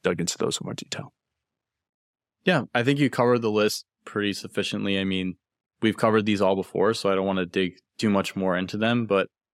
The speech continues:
Speaker 2: I would just focus more on the things to incorporate
Speaker 1: Mm-hmm.
Speaker 2: and kind of just limit the other things. That's,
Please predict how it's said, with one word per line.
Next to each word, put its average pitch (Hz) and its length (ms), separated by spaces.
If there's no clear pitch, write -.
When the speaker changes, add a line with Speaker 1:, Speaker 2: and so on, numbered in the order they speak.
Speaker 2:
I 110 120
would 117 120
just 113 180
focus 110 360
more 107 200
on 107 100
the 101 80
things 101 520
to 110 280
incorporate 123 640
Speaker 1:
Mm-hmm. 107 100
Speaker 2:
and 101 480
kind 104 220
of 98 80
just 95 240
limit 104 460
the 104 140
other 92 260
things. 87 380
That's, - 340